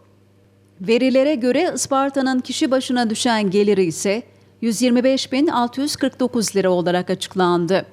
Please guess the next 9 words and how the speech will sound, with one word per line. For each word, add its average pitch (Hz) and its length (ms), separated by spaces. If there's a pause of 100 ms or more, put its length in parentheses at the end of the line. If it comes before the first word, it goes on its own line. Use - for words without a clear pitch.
(680)
Yılların 269 420
ortalamasına 294 840
bakıldığı 285 480
zaman 233 500
Isparta'nın 254 680
kişi 294 340
başına 247 380
düşen 196 420
geliri 196 460